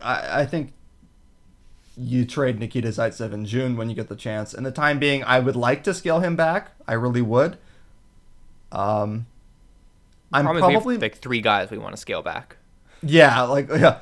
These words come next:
Speaker 1: let's
Speaker 2: Actually,
Speaker 1: scale
Speaker 2: it's just,
Speaker 1: back
Speaker 2: it's just
Speaker 1: everyone.
Speaker 2: two. It's just Hainsey and Zaitsev, really, we wanna s-, we wanna scale back. But, like, w-, it, it just, the, Babcock's already mixing and matching a fair bit with them, like, even within games.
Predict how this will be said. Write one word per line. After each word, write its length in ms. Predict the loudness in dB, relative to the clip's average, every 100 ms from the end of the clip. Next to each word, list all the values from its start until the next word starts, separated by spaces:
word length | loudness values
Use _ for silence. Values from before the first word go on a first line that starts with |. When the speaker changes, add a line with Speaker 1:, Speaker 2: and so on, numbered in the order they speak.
| -2
Speaker 1:
let's 200 | 0 4
Speaker 2:
Actually, 40 |
Speaker 1:
scale 100 | 4
Speaker 2:
it's 60 | 8
just, 0 |
Speaker 1:
back 140 | 8
Speaker 2:
it's 20 | 6
just 100 | 4
Speaker 1:
everyone. 220 | 4 4
Speaker 2:
two. 40 | 2
It's 60 |
just 140 | -2 -2
Hainsey 320 | -2 0 -2
and 100 | 0
Zaitsev, 360 | -2 -2 -4 -4
really, 140 | -6
we 120 | -6
wanna 200 | -8 -8
s-, 180 | -10 -16 -10
we 120 | -6
wanna 220 | -2 -4
scale 220 | -2 -2
back. 280 | 0 -4 -4
But, 120 | -4 -4
like, 200 | -6 _ -20 -20 _ -18
w-, 220 | -8 -6
it, 80 | -4
it 80 | -6
just, 200 | -8 -12 _ _ -20 -20 -18
the, 220 | -16 -16 -18 -20 -20 -20 -20 -20 -6
Babcock's 480 | 0 0 2 2 4
already 200 | 2 2
mixing 280 | -4 -4 -6
and 80 |
matching 360 | -4 -4 -6 -6
a 80 | -8
fair 260 | -4 -2 -2
bit 200 | -4 -6
with 120 | -4
them, 140 | -2
like, 180 | -2 -4
even 220 | -6 -4
within 300 | -2 -2 -2
games. 420 | -4 -6 -10 -14